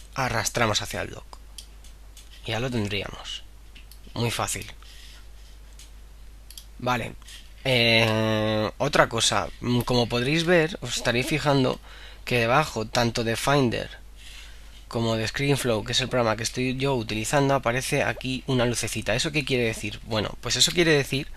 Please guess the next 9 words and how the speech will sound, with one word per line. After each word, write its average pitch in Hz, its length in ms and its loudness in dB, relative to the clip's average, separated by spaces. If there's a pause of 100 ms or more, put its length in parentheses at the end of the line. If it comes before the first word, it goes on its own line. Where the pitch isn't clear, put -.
(920)
que, 110 760 2
eh, 107 720 -2 (160)
esa - 220 2
aplicación 147 640 0 (1400)
se - 140 4
está 127 200 4
ejecutando 131 600 4
ahora 113 260 2
mismo. 101 420 -4